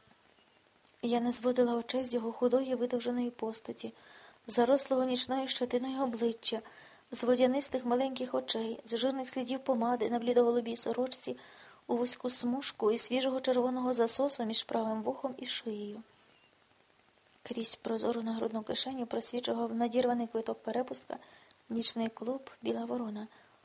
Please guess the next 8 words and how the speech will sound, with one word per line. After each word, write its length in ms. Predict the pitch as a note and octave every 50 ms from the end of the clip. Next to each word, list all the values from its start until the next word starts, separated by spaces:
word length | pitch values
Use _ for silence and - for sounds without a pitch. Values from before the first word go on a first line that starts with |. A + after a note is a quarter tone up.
| - -
що 220 | - - - A#3+
знаходився 760 | A3 G#3 G#3 G#3+ - - B3 B3 B3 B3 - - A#3+ A#3+ B3 B3 - - _ _ _ _ _ _ _ _ _ _ _ _
у 80 | - -
трьохстах 800 | - - - G#2 G#2+ G#3+ G#3+ - - - - - G#3 - - -
метрах 560 | G3 G3+ A3 A#3 - - - C4+ - - - - _ _ _ _ _ _ _ _ _ _ _ -
від 160 | G3+ G3 G3+ G#3
мого 320 | G3+ G#3 G#3 G3+ G#3 G3+
будинку. 540 | G3+ G#3 G#3 - A3+ B3 B3+ - - -